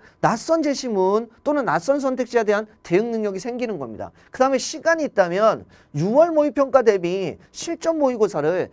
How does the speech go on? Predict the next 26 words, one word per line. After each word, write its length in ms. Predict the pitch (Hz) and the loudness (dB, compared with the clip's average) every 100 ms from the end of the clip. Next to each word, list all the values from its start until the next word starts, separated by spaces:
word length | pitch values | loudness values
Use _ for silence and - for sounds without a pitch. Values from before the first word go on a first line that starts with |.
| _ | _
세 220 | - 339 | -8 -2
번 160 | 349 330 | 0 0
이상 240 | 302 254 | -2 -6
풀어봐라. 680 | 226 240 196 139 131 151 110 - _ _ | -2 0 2 2 2 0 -4 -14 _ _
그러니까 140 | 220 | 2
여러분, 320 | 269 285 160 - - | 2 2 -2 -6 -2
우리는 520 | 185 254 277 226 101 _ _ _ _ _ _ _ - - _ | 2 4 2 0 -4 _ _ _ _ _ _ _ -20 -20 _
과거지향적인 920 | - 175 208 330 277 320 302 311 302 | -6 -2 4 2 4 0 0 -2 -2
공부를 320 | 285 277 262 | 0 0 2
해야 80 | 254 | 2
됩니까? 360 | 233 226 226 226 | 2 -2 -2 -4
미래지향적 680 | 165 196 285 269 277 247 247 | -2 -2 -2 0 -2 -4 -4
공부를 280 | 220 202 190 | -2 0 0
해야 80 | |
됩니까? 480 | 170 143 131 156 123 - _ | 0 -4 -2 -2 -2 -8 _
미래지향적 680 | 147 233 320 320 302 285 277 | -2 0 0 -2 -2 -4 -2
공부를 300 | 240 214 202 | 0 2 2
해야죠. 460 | 170 143 185 131 - - | 0 0 0 -2 -6 -4
근데 160 | - | 0
기출문제만 840 | 226 - 226 - 339 349 330 320 285 | 0 0 -6 -4 -2 -2 0 0 -2
풀어보는 460 | - 285 254 220 214 | -2 0 0 0 2
건 300 | 240 254 269 _ _ | 4 4 4 _ _
어떤 360 | 160 180 294 | 2 6 2
측면을 380 | 294 277 254 240 | 2 -2 -2 0
가져요? 420 | 208 180 185 254 269 _ | 0 0 0 0 -2 _
그렇죠. 440 | 254 277 - 165 | -2 -2 0 -2